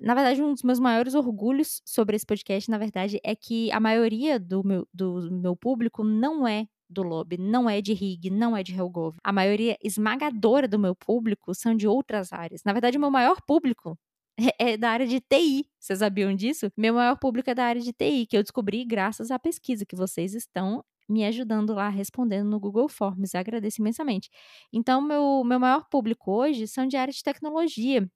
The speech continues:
o que me deixa muito feliz, porque eu fico feliz de verdade de falar pra fora da minha bolha. O outro ponto falou assim: "Gosto muito do podcast. Minha única sugestão é fazer episódios maiores se der. Novamente."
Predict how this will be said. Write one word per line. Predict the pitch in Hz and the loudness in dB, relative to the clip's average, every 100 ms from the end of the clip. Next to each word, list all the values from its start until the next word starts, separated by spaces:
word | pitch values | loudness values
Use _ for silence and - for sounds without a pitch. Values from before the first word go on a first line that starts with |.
| - | -10
o | |
que | - | -8
me | 277 | -4
deixa | 294 320 | -4 -4
muito | 320 339 - | -4 -6 -4
feliz, | 330 240 233 | -4 -4 -6
porque | - 214 | -8 -6
eu | 240 | -4
fico | 269 - | -4 -4
feliz | 302 269 247 302 294 | -4 -2 0 2 2
de | 220 285 | -2 -6
verdade | 302 294 226 233 | -2 0 0 -2
de | 247 | -4
falar | - 233 277 | -4 -2 -2
pra | - 269 | -2 -4
fora | - 202 | 0 0
da | 196 | 0
minha | 202 196 | -2 -2
bolha. | 185 180 170 165 - | -2 -2 -2 -2 6
O | |
outro | 330 330 | 6 6
ponto | 311 285 277 | 2 0 0
falou | 254 269 233 | 2 4 4
assim: | 233 170 226 - _ _ | 2 -2 -6 -12 _ _
"Gosto | 226 339 339 | 8 8 8
muito | 339 320 302 | 2 0 0
do | 269 | 2
podcast. | 302 247 196 175 - | 0 2 0 2 2
Minha | 247 254 | 2 2
única | 330 330 | 2 -2
sugestão | 320 269 262 - 254 | 0 2 2 4 0
é | |
fazer | 277 262 226 240 285 | 2 2 2 4 2
episódios | - 277 220 220 | 4 6 6 6
maiores | 254 277 220 220 254 | 6 6 6 6 4
se | - | 4
der. | 233 185 175 | 4 2 0
Novamente." | 185 202 220 226 311 262 180 180 - | -2 2 4 4 6 6 4 0 -4